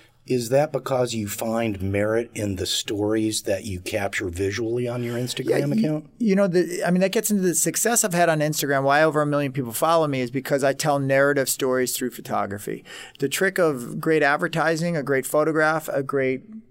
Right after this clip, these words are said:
Speaker 2: piece of poetry, it makes you feel something. It's storytelling. You know, people often say, 'cause all of my images on the surface are black and white photographs,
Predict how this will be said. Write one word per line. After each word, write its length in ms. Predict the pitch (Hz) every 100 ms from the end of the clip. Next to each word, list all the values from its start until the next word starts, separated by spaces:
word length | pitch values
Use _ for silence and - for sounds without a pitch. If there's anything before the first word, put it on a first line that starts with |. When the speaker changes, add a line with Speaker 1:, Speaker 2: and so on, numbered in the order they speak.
| -
Speaker 2:
piece 220 | 139 131
of 80 | 123
poetry, 600 | 160 165 160 170 170 165 - - _
it 120 | 156
makes 360 | 156 156 151 170
you 120 | 165
feel 380 | 160 202 202 160
something. 640 | - - - - - - -
It's 180 | 143
storytelling. 880 | - - 180 175 139 135 113 - -
You 80 | 135
know, 80 | 123
people 380 | 127 170 185 165
often 320 | 151 151 143
say, 240 | - 135
'cause 160 | 131 135
all 160 | 139
of 80 | 135
my 180 | 127 123
images 340 | 147 156 131
on 120 | 127 123
the 100 | 113
surface 420 | - 190 180 143
are 80 | 131
black 300 | 139 131 127
and 80 |
white 160 | 131 120
photographs, 880 | - - - 190 208 123 117 120